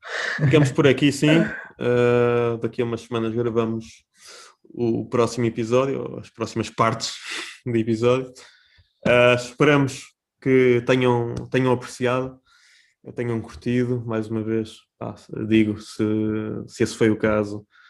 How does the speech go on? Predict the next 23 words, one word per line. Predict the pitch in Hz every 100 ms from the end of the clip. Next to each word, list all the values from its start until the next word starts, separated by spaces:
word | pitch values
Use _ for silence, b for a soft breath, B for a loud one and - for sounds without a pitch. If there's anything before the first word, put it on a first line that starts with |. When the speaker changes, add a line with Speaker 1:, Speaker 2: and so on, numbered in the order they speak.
| b
Speaker 1:
não | 110
se | 101
esqueçam | 113 110 107
de | 101
subscrever | - 107 - 107 104 107
este | 92
canal, | - 101 113 113 113 113 -
vai | 101
ter | 104
muito | 101 98
mais | 104 -
conteúdo. | 104 98 107 107 101 107
Não, | 104 101 - -
este | 104
não | 107
é, | 104 107 - -
não | 110
é | 107
a |
un-, | 110 120
a | 107
única | 107 107 110
série. | - 110 107